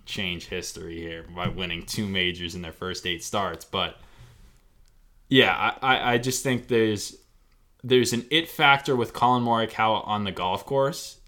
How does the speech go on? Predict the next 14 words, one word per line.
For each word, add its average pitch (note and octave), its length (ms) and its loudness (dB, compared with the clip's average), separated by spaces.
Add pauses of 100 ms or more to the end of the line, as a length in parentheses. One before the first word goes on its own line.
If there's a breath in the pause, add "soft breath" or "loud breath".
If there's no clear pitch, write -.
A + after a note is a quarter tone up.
(120)
Like, F2 180 -4
he, G#2 540 -2
he's G#2+ 180 -4
a F#2+ 60 -4
killer, A#2+ 640 0
but G#2+ 120 0
I G#3+ 100 2
don't A#2+ 200 0
think B2 200 -2
the - 180 -6
it A2 100 -6
factor A2 500 0
is G2 180 -2
there G2 440 0